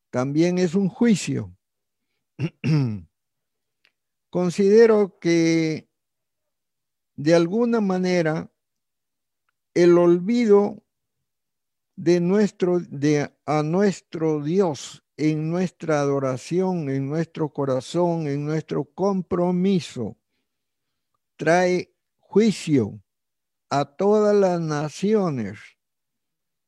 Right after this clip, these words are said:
a todo el mundo, hermanitos.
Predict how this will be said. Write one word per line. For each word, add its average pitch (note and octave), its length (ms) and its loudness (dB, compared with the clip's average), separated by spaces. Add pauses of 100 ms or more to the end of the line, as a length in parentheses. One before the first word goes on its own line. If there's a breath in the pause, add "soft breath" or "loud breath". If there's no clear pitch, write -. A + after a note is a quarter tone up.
(1040)
a A#2+ 140 -2
todo F#3 540 2
el E3+ 140 0
mundo, F3 580 0
hermanitos. C#3 1000 -4